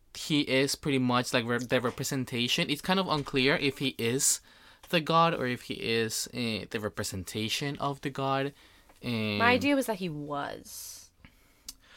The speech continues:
Speaker 2: Um,
Speaker 1: yeah, I believe it is.
Speaker 2: yeah.
Speaker 1: Uh, I think <sighs> they're either Mayan or Aztec. But anyways, there is this, uh, winged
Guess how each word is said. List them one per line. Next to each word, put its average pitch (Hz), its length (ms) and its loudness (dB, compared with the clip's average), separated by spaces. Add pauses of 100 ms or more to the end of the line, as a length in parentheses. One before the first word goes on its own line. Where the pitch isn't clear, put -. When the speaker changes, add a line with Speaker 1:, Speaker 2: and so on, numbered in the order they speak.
(100)
Speaker 2:
Um, 170 220 -8
Speaker 1:
yeah, 143 340 8
I 143 120 6
believe 220 380 4
it 196 120 4
is. 175 320 2
Speaker 2:
yeah. 92 260 -2
Speaker 1:
Uh, 143 500 0
I 147 60 -2
think 175 500 0
<sighs> - 60 -20 (1700)
they're 139 160 0
either 170 340 4
Mayan 135 540 2
or 120 240 -4
Aztec. - 560 0 (1120)
But 180 160 6
anyways, 131 540 2 (220)
there 156 140 2
is 165 360 4
this, - 460 2
uh, 131 380 0
winged 135 600 2